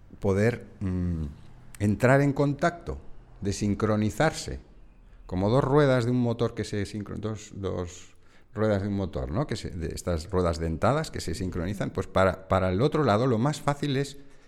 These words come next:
sincronizarse con una imaginación, porque es algo muy puro, que no le damos importancia, que no lo tenemos, no tiene implicaciones emocionales directas muchas veces, porque siempre como tienes la excusa, "Ah,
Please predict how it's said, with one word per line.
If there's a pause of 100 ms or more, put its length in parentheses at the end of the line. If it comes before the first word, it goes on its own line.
(720)
sincronizarse
con
una
imaginación, (340)
porque
es
algo
muy
puro, (380)
que
no
le
damos
importancia,
que
no
lo
tenemos, (640)
no
tiene
implicaciones
emocionales
directas
muchas
veces, (500)
porque
siempre
como
tienes
la
excusa,
"Ah,